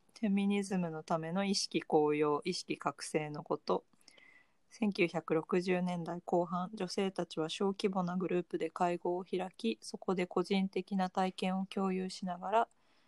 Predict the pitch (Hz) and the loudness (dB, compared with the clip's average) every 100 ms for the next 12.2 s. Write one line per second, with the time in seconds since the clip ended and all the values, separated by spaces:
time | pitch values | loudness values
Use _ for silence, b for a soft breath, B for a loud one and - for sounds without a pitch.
0 | _ - - 190 - 185 180 185 - 185 | _ -10 -2 -2 0 0 2 0 2 -2
1 | 180 180 - - - 208 208 196 - - | 0 -2 -2 -10 -2 2 2 -2 -8 -4
2 | 196 202 202 - 175 160 156 170 160 156 | -2 -2 -4 2 2 2 -6 -2 -2 0
3 | - 180 180 175 175 170 - 175 214 190 | 2 2 2 -2 -2 -6 -4 -2 0 0
4 | 180 185 190 165 156 - - - - 156 | 0 -2 -2 -2 -4 -12 -8 -6 -6 -4
5 | - 156 - - - _ _ _ _ _ | -4 -6 -8 -12 -16 _ _ _ _ _
6 | - _ _ _ - 208 175 175 165 165 | -20 _ _ _ -8 -4 -4 -4 -8 -12
7 | - 175 - 185 185 175 175 170 - 185 | -14 -4 0 2 2 0 -2 -4 0 0
8 | 180 190 175 160 165 147 147 151 151 156 | 4 4 4 2 -2 -2 -2 -4 -2 -2
9 | 165 - - - 190 175 160 160 156 185 | 2 2 0 0 0 2 -2 -2 -2 -2
10 | - 202 170 147 147 147 156 151 160 156 | 0 0 -2 -2 -4 0 0 2 0 0
11 | 196 156 - 151 147 147 - 143 143 - | 0 -4 -2 0 0 -2 -2 -2 -2 0
12 | 214 | 0